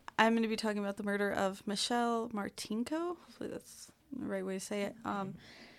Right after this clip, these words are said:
it was one of Iowa's most haunting cases due to the fact that it went unsolved for so long.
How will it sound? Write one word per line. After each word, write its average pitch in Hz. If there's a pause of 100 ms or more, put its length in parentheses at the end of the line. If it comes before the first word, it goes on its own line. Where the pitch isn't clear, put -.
(440)
it 285
was 285
one 294
of 269 (840)
Iowa's 233
most 202
haunting 277
cases 220
due 220
to 208
the 208
fact 196
that 196
it 180
went 190
unsolved 185
for 233
so 233
long. 254